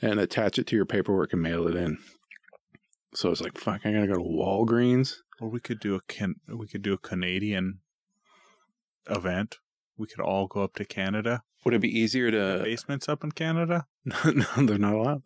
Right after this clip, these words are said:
Speaker 1: against the law.
Speaker 2: Too low?
Speaker 1: Too, uh, yeah, too many, uh, uh, frozen things.
Speaker 2: Fro-
Speaker 1: I don't know.
Speaker 2: Permafrost.
Speaker 1: Yep, can't dig in
Speaker 2: Can't
Speaker 1: the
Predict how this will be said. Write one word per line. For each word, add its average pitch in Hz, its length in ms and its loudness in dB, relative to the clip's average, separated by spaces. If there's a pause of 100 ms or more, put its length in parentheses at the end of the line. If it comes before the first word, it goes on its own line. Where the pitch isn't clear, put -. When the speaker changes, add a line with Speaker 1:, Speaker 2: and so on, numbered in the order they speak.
Speaker 1:
against 107 240 0
the 113 60 2
law. 127 160 2 (1700)
Speaker 2:
Too 117 200 2
low? 107 280 0 (720)
Speaker 1:
Too, 113 300 4
uh, 107 360 2 (640)
yeah, 117 240 2
too - 160 0
many, 120 320 4
uh, 104 240 2 (520)
uh, 101 280 0
frozen 107 520 2 (360)
things. 90 380 0 (140)
Speaker 2:
Fro- - 200 -14 (160)
Speaker 1:
I - 140 -4
don't 110 140 0
know. 110 180 0 (100)
Speaker 2:
Permafrost. 120 760 -2
Speaker 1:
Yep, 127 180 0 (120)
can't 104 220 0
dig 107 160 2
in 107 80 4
Speaker 2:
Can't 98 160 -2
Speaker 1:
the - 60 -2